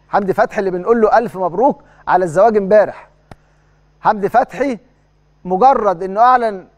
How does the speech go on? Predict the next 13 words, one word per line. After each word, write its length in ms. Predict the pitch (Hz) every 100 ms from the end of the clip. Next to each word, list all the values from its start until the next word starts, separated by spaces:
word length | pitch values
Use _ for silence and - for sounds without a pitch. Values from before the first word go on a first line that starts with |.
| -
عن 180 | 160 190
جوازه، 680 | 180 190 240 294 233 285 -
الناس 320 | 208 262 -
بدأت 380 | 202 254 226 -
تقول 340 | 226 262 269 214
طب 180 | 190
ما 80 | 175
احنا 220 | - 185
في 160 | 165 196
نص 280 | 214 - 190
ال-، 220 | 170 143 _ _ - _ -
مشوار 320 | 170 202 214
الدوري، 540 | 170 190 220 220 208